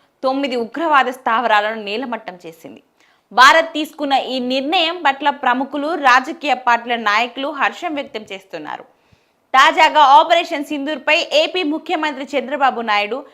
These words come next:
ఏపీ ఉప ముఖ్యమంత్రి పవన్ కళ్యాణ్ స్పందించారు. పహల్గామ్ ఉగ్రవాద దాడిపై వేగంగా ప్రతీకారం తీర్చుకున్న భారత సాయుధ దళాల సాహస, సాహస యోధులకు నేను గర్వంగా వందనం చేస్తున్నానన్నారు.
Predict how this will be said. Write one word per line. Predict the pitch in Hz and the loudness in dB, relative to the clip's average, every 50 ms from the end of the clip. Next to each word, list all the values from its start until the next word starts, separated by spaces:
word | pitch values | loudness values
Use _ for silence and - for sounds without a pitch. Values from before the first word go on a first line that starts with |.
| _ _ _ _ - | _ _ _ _ -2
ఏపీ | 240 277 311 262 311 311 190 | 0 0 0 0 -2 -6 -4
ఉప | 233 285 247 330 | -4 -4 -4 -4
ముఖ్యమంత్రి | 339 320 320 - 330 349 302 294 285 254 294 294 | -4 -6 -6 -8 -8 -4 -4 -4 -4 -4 -6 -8
పవన్ | 269 277 294 262 269 294 320 302 | -4 0 2 2 2 2 -2 -2
కళ్యాణ్ | 311 269 262 247 233 233 | -2 -2 0 0 -4 -4
స్పందించారు. | 240 - - 190 196 202 208 202 - - 165 139 - - _ _ _ _ _ _ _ _ _ _ _ | -6 -4 -4 -4 -4 -6 -10 -14 -10 -10 -10 -10 -10 -12 _ _ _ _ _ _ _ _ _ _ _
పహల్గామ్ | 262 269 302 302 277 254 269 262 247 233 | 2 4 4 2 2 4 4 2 2 2
ఉగ్రవాద | 233 220 262 269 247 240 240 233 | -4 -4 -4 -2 2 2 4 2
దాడిపై | 233 226 233 220 226 233 233 254 277 311 | 2 2 4 4 4 2 2 -2 -2 -2
వేగంగా | 269 226 247 254 294 - 320 339 311 294 294 | -2 -2 0 0 0 0 -2 -4 0 0 0
ప్రతీకారం | 277 285 247 247 240 330 311 - 339 330 311 302 269 | 0 2 0 0 0 -2 0 2 4 4 4 2 -2
తీర్చుకున్న | 247 285 277 - - - - 262 254 254 247 285 | -4 -8 -10 -10 -12 -12 -12 -8 -2 -2 0 0
భారత | 311 269 220 220 226 240 254 254 - 262 | -2 -2 0 4 4 6 4 4 0 -4
సాయుధ | 262 262 254 247 254 269 302 269 | -6 -2 0 2 2 2 0 -2
దళాల | 254 220 226 226 240 247 254 247 226 | -2 0 0 2 4 2 2 2 0
సాహస, | 233 - 247 226 240 269 285 285 285 302 262 247 302 - - - _ _ _ _ _ _ - | -2 0 2 2 2 2 0 -6 -2 0 0 0 0 -2 -8 -18 _ _ _ _ _ _ 2
సాహస | 294 285 320 381 440 453 427 415 370 | 4 6 6 6 4 2 2 0 -2
యోధులకు | 302 285 277 285 262 339 302 302 277 247 285 320 | 0 2 2 2 2 2 0 -2 -2 -2 -4 -6
నేను | 302 285 277 277 269 262 | -2 -2 -2 -2 -2 -2
గర్వంగా | 220 220 226 226 233 269 320 330 330 320 262 | 2 2 2 2 2 0 0 2 2 0 2
వందనం | 214 214 226 254 294 320 311 285 294 | 2 0 0 0 -4 -4 -4 -4 -6
చేస్తున్నానన్నారు. | 269 269 269 - 240 233 220 208 196 180 170 151 139 131 120 - | -6 -8 -8 -8 -6 -4 -4 -2 -2 -4 -6 -6 -8 -10 -10 -12